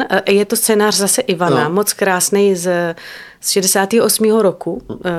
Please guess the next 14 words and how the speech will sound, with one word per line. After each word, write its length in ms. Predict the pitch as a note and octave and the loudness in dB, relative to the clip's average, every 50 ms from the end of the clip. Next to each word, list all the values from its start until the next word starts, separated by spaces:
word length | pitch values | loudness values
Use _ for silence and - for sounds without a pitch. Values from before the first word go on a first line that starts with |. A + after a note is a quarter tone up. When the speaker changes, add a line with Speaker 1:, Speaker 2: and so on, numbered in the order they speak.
| E3+ E3+ F3+ F3+ - | -6 -8 -10 -12 -10
Speaker 1:
příběh 560 | - - F#3 F3 D#3+ F3+ E3 F3+ G#3 - - | -8 -6 -6 -2 0 0 0 0 -2 -2 -2
malýho 360 | F#3+ F3 E3+ E3+ F3 F#3 F#3+ F#3 | -2 -2 0 -2 -2 -4 -6 -6
kluka, 420 | - - F3 E3+ - - E3+ F3 | -4 -6 -6 -6 -4 -6 -6 -4
viděno 360 | F3 F3+ D#3+ F3 F3+ F#3 F3+ | -4 -4 -4 -2 -2 -2 -4
očima 400 | - E3+ - - - F#3 F3+ F3 | -4 -6 -6 -4 -4 -2 -4 -4
malýho 300 | F3 F3 E3+ F3 F3+ F#3 F3 | -4 -4 -4 -4 -4 -6 -6
Speaker 2:
Jsi 40 | - F#3 F3+ | -4 -4 -2
Speaker 1:
kluka. 160 | C#3 B2+ C3 | 0 0 2
Speaker 2:
ho 60 | C3 C3 | 2 2
maminkou, 440 | B2 B2 C#3+ D#3 D3+ - F#2+ F2+ | 2 2 0 0 -2 -4 -4 -4
viď? 160 | F2+ F2+ F2 F3 | -2 -2 -2 -2
Speaker 1:
Já 80 | F3+ | -2
hraju 260 | F3+ F#3 F#3+ F#3+ G3+ | -2 0 0 0 2
maminku. 680 | G3+ F#3+ E3+ E3 D#3+ D#3 D#3+ D#3 - E3+ E3 E3+ A3 | 0 0 -2 -4 -6 -8 -10 -8 -6 -6 -6 -6 -8